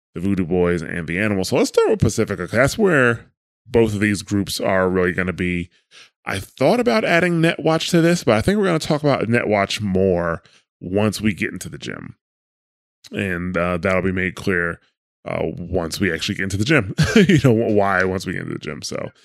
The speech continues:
um, but Pacifica,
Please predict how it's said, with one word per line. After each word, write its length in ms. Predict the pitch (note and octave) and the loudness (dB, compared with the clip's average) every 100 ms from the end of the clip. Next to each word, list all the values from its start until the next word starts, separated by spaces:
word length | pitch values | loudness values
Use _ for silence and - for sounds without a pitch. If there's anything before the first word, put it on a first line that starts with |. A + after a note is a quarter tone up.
| - - - _ - | -20 -20 -20 _ -10
um, 520 | - D#2 D#2+ E2 E2+ - _ | -6 -4 -6 -10 -12 -18 _
but 180 | A2+ - | -4 0
Pacifica, 760 | A#2+ - A3+ A3+ E3+ - - | 0 2 2 2 -2 -2 -4